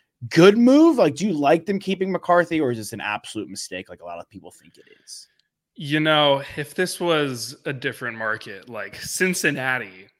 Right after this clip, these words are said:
Speaker 2: or Washington, no one would be blinking an eye. "Oh, he's coming back. He just went twelve and five for the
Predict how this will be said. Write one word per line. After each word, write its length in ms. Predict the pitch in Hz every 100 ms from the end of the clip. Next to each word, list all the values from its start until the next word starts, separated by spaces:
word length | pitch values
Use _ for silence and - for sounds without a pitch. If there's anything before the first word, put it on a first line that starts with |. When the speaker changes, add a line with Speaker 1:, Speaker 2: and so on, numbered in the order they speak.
| -
Speaker 2:
or 340 | 123 123 117
Washington, 1040 | 117 127 151 160 - 135 120 - 101 147 277
no 160 | 302
one 240 | 285 294 269
would 80 | 269
be 60 |
blinking 380 | 214 254 240 240
an 100 | 226
eye. 220 | 247 190
"Oh, 180 | 151 180
he's 160 | 170 -
coming 320 | 185 175 143
back. 280 | 104 131 165
He 80 |
just 160 | 131 113
went 200 | 113 92
twelve 280 | 107 98 98
and 140 | 101
five 340 | - 92 117 143
for 120 |
the 100 | 98